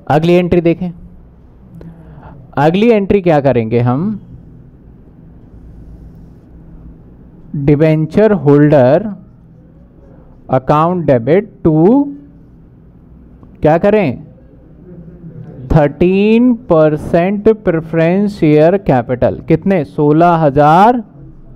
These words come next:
ये बात ध्यान रखना, कुछ बच्चे confuse ना हो जाए, क्योंकि जितना हमें debenture holder को देना होता है उसी का हिसाब preference share में जाएगा,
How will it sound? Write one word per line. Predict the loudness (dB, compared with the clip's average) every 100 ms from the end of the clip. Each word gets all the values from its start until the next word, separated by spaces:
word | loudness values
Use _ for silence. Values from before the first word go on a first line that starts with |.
| -20 -20 -20 -6
ये | 2 2
बात | 4 2 0
ध्यान | 0 -2 0
रखना, | -2 -2
कुछ | -4 -4
बच्चे | -6 -4 -2
confuse | -2 -2 0 0 0
ना | 0
हो | 0 -2
जाए, | -4 -6 -14 -20 -20 -20 -20 -20 -20 -20 -20 -20 -8 0
क्योंकि | 2 2
जितना | 0 -2 0 0 0
हमें | 2 2 0 0
debenture | 0 0 0 0 2
holder | 4 2 2
को | 0
देना | 0 0 0
होता | 0 -2 0 0
है | 0
उसी | -2 -4 -2 0
का | 2
हिसाब | 0 0 -2 -2 -6
preference | -10 -6 -6
share | -4 -4
में | -2 0
जाएगा, | 0 -2 -6 -18